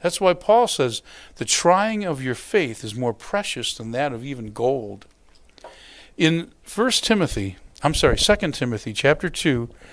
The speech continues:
verses nineteen through twenty-one, Paul says this, "Nevertheless, the foundation of God standeth sure, having this seal, The Lord knoweth them that are his.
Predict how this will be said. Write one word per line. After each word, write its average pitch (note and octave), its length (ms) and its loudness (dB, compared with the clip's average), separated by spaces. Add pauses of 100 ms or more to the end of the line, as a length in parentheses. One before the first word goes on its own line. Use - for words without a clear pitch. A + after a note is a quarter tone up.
(200)
verses C3 340 0
nineteen D#3+ 460 2
through D3 140 -4
twenty-one, C#3 580 2
Paul C3+ 240 6
says A2+ 320 0
this, - 380 -6 (1400)
"Nevertheless, D#3+ 760 8
the - 120 -10
foundation D#3 680 8
of E3+ 140 -2
God B2 340 6
standeth B2+ 480 0
sure, G#2+ 500 -4 (560)
having D3+ 380 6
this C#3+ 180 2
seal, G#2 460 -2 (540)
The A2+ 100 0
Lord D#3+ 380 8
knoweth E3+ 580 4 (320)
them B2 280 6
that A#2 160 2
are A#2 100 4
his. A#2+ 500 -2